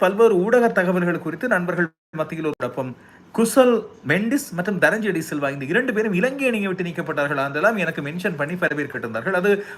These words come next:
ஒரு சமூக வலைத்தள பதிவு. பொதுவாக கிளிக் பைட்ஸ் என்று சொல்லப்படும் இப்படியான பதிவுகள் தான்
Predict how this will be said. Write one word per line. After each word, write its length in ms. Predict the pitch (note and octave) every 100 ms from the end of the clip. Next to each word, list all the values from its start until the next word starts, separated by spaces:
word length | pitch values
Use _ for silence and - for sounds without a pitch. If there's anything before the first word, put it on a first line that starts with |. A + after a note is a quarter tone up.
| -
ஒரு 100 | E3 F3+
சமூக 260 | F#3 G#3+ E3+
வலைத்தள 280 | D3+ D3 B2+
பதிவு. 220 | B2 A#2+ A#2+
பொதுவாக 340 | E3 F3 E3+ E3 A3
கிளிக் 240 | A3 E3
பைட்ஸ் 220 | F#3 F3 D#3+
என்று 140 | D3+
சொல்லப்படும் 400 | D#3 D3 D3+ D3
இப்படியான 320 | D3 C#3+ C3 B2+
பதிவுகள் 340 | C3 C3+ C3
தான் 140 | F3+